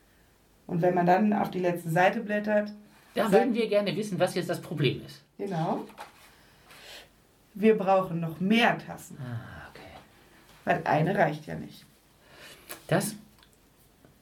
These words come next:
Speaker 2: klingt ja danach, dass diese, dass die drei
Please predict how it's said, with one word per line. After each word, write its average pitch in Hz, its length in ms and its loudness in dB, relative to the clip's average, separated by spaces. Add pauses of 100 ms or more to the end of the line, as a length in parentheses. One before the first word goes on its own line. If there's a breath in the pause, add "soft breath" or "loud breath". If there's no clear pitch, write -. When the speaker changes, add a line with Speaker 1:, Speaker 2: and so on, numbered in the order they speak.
(640)
Speaker 2:
klingt 247 280 0
ja 214 120 -4
danach, 208 400 -2
dass 180 340 -2
diese, 180 420 0 (280)
dass 151 200 0
die 156 140 -2
drei 165 300 0